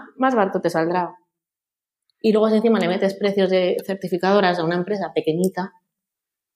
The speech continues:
las certificadoras ahí no, no te... Muchas certificadoras te, te cobran en nivel porcentaje de lo que vendas, pero otras no. Por ejemplo, V D I H sí que te, te, te cobra por, por tanto por ciento que tú ganas. Entonces ahí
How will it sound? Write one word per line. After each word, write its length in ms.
las 120
certificadoras 640
ahí 140
no, 360
no 200
te... 420
Muchas 320
certificadoras 720
te, 160
te 120
cobran 360
en 100
nivel 280
porcentaje 560
de 100
lo 120
que 100
vendas, 360
pero 140
otras 280
no. 260
Por 140
ejemplo, 380
V 220
D 120
I 60
H 240
sí 140
que 80
te, 340
te, 500
te 560
cobra 360
por, 400
por 440
tanto 280
por 100
ciento 240
que 80
tú 140
ganas. 440
Entonces 380
ahí 320